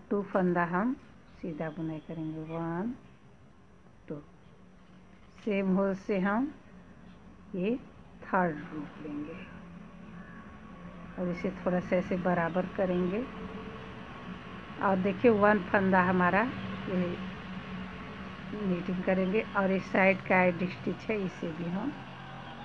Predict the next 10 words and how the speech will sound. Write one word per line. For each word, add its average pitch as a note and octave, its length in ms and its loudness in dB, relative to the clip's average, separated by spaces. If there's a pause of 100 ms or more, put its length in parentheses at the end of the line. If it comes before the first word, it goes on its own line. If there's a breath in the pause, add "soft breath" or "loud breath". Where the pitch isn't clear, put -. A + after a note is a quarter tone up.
(180)
सीधा E3 280 -2
बुन D#3 160 -6
लेते D#3+ 420 -10
हैं। - 880 -14
तो G3+ 80 -2
friends, A3 420 4
हमारा G3 280 6
ये G3 240 6
देखिए F#3+ 340 2
design F3+ 380 2